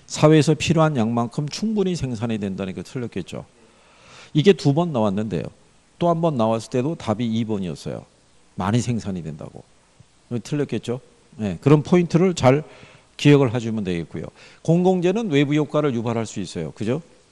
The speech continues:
예, 그게 공공재가 공급이 된다 그래서 반드시 정의 효과만 나오는 건 아닌 거예요. 부의 외부 효과도 유발할 수 있는 거예요. 그죠?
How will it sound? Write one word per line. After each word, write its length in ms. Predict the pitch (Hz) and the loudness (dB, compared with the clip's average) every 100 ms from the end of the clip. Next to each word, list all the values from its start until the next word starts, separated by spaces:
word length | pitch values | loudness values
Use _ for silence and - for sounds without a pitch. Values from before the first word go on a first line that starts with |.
| _ - 123 | _ -8 -2
예, 180 | 113 95 | -2 -2
그게 220 | 180 185 | -2 0
공공재가 580 | 147 156 170 165 160 151 | 0 0 0 0 0 -2
공급이 400 | 139 135 131 123 | -4 -6 -4 -4
된다 260 | 113 110 101 | -4 -2 -2
그래서 320 | 98 151 113 | -2 -4 -4
반드시 380 | - 120 127 156 | -4 -4 -4 -6
정의 360 | - 113 143 151 | -4 -2 0 0
효과만 380 | 139 - 123 117 | -2 -2 -4 -2
나오는 260 | 104 104 117 | -2 -4 -6
건 160 | 139 | -6
아닌 240 | 95 101 110 | -6 -4 -2
거예요. 260 | 110 113 - - - - - - _ | -2 -2 -6 -20 -20 -20 -20 -20 _
부의 400 | - 143 165 151 | 2 6 6 4
외부 220 | 117 127 135 | 0 0 0
효과도 400 | 123 120 160 143 | -2 -4 -2 -2
유발할 340 | 110 110 110 | -2 -2 -4
수 140 | - | -6
있는 160 | 92 87 | -8 -6
거예요. 180 | 82 71 | -8 -10
그죠? 280 | - 110 | -4 -4